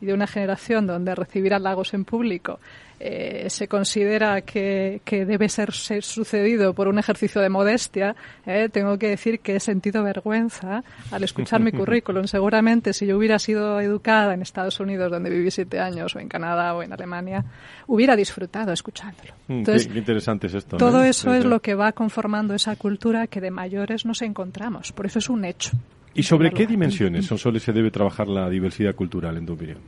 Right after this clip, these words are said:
Speaker 1: Bueno, sobre las dimensiones hay múltiples autores. Hay, tenemos quince, veinte dimensiones para elegir según los autores que utilicemos, pero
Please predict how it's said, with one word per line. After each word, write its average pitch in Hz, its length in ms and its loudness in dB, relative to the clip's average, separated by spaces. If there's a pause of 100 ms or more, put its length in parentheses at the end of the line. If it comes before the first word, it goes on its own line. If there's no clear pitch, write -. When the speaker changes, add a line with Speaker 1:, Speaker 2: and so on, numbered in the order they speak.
Speaker 1:
Bueno, 214 300 2
sobre 214 320 2
las 214 160 4
dimensiones 226 680 0
hay 262 520 4
múltiples 233 520 2
autores. 185 680 0
Hay, 208 300 4
tenemos 220 400 2
quince, 226 340 4
veinte 214 280 4
dimensiones 196 480 0
para 196 180 2
elegir 185 320 -2
según 202 560 0
los 180 180 -2
autores 190 440 -2
que 165 420 -2
utilicemos, 175 580 -4
pero 180 300 -2